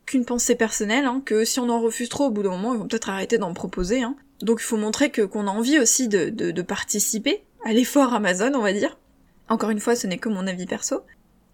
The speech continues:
Et, euh, vraiment, il y a de la visibilité parce que, comme je l'ai dit, il y a des sections particulières sur le site d'Amazon. Il y a des gens qui vont régulièrement regarder les promotions, quelles qu'elles soient,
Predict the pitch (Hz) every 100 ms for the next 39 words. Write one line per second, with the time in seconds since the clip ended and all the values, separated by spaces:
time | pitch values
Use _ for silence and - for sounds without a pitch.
0 | - 311 359 320 240 220 240 320 349 381
1 | 339 - - 247 277 262 262 262 247 277
2 | 269 330 285 269 - 285 311 302 254 254
3 | 254 233 233 294 294 247 302 285 277 294
4 | 277 - 285 208 220 208 214 202 240 240
5 | 220 196 - 226 214 190 190 196 247 254
6 | 233 302 277 247 214 254 - 202 233 254
7 | 233 226 220 226 233 254 226 214 220 214
8 | - 247 233 214 247 254 233 196 202 202
9 | - 233 262